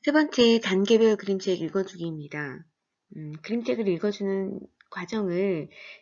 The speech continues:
읽어주기 전, 그리고 읽는 과정, 또 읽어준 후에, 어, 이렇게 세 가지 단계로 나누어 본 건데요. 이거는 메이슨 피터맨 커가 이렇게 좀, 어, 단계별로 읽어주는 것을 제시했습니다.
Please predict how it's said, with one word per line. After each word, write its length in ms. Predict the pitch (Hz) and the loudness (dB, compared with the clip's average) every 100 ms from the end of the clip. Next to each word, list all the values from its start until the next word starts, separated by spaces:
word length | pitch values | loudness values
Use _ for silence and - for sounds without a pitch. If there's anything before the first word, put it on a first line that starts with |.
| - | -8
읽어주기 500 | 247 247 240 226 220 | -4 -4 -4 -6 -8
전, 420 | 202 170 233 320 - _ | -6 -4 -4 -6 -10 _
그리고 320 | - 185 170 | -20 -10 -6
읽는 360 | 196 202 208 196 | -2 -2 -2 -4
과정, 560 | 175 151 180 156 120 - _ - _ | -10 -10 -6 -6 -8 -16 _ -20 _
또 80 | - | -4
읽어준 460 | 196 202 220 208 214 | 0 0 0 -2 -4
후에, 560 | 254 285 247 269 359 _ _ _ _ 208 | -2 -2 -2 -4 -8 _ _ _ _ -12
어, 160 | 175 | -10
이렇게 560 | 170 - 202 175 - - | -10 -10 -6 -4 -4 -8
세 140 | - 294 | -10 -6
가지 240 | 349 311 | -4 -4
단계로 480 | 226 170 175 170 170 | -4 -6 -8 -6 -8
나누어 360 | 143 151 185 | -8 -6 -6
본 140 | 170 156 | -6 -10
건데요. 560 | 151 143 143 208 175 170 _ _ _ - _ | -10 -10 -6 -6 -6 -10 _ _ _ -20 _
이거는 680 | - 196 233 208 214 220 165 | -4 0 2 2 2 2 0
메이슨 600 | 165 180 208 233 240 294 | 0 0 0 -2 -2 -4
피터맨 580 | 302 302 302 277 226 214 | -6 -6 -2 0 0 -2
커가 720 | - 233 226 214 180 196 180 165 | -6 -6 -6 -6 -4 -2 -4 -6
이렇게 300 | 185 180 190 | -10 -10 -10
좀, 260 | 180 175 160 - - - _ - | -8 -8 -8 -14 -20 -20 _ -12
어, 140 | - | -10
단계별로 580 | - 170 208 254 220 180 | -6 -2 0 2 2 2
읽어주는 440 | 175 185 185 180 170 | 0 -2 -4 -4 -6
것을 420 | 165 - 170 160 | -8 -8 -8 -8
제시했습니다. 880 | - 170 175 185 - 208 180 170 170 | -6 -8 -6 -10 -8 -8 -8 -12 -14